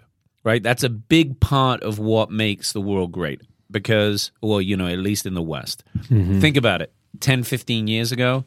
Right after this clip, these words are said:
Speaker 1: when flat screen T V started to come out and people would have, like, a fifty inch of their house and they paid, like, two thousand dollars for it or whatever, a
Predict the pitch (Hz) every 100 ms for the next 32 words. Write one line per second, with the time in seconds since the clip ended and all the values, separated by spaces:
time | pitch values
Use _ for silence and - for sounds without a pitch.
0 | - - _ _ 110 98 - 117 104 -
1 | - 120 113 104 - 110 98 98 - 107
2 | 101 95 113 101 95 104 - _ - -
3 | - 104 95 87 _ - 107 98 95 104
4 | 95 92 92 92 101 - 95 95 87 92
5 | 92 95 90 90 - 92 90 101 95 90
6 | 87 - 98 - 95 95 98 92 87 87
7 | - 90 87 85 90 85 87 87